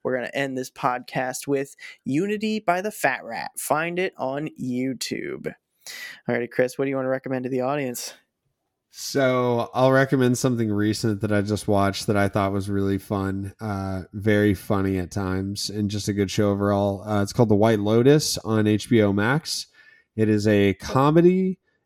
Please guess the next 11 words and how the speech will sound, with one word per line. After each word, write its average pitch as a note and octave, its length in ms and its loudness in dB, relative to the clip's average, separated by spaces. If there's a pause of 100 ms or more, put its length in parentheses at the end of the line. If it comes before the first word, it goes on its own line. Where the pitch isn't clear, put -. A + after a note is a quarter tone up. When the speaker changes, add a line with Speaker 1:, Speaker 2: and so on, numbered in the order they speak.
(100)
Speaker 2:
um, F#2 520 0 (180)
a G#2+ 80 -2
very A2+ 340 6
good G#2 400 4
commentary G#2+ 680 2
on G2 260 -2
privilege, B2 920 2 (320)
uh, F2+ 480 -2 (500)
but G#2 380 4 (400)
most A#2 380 6
importantly, G#2 720 2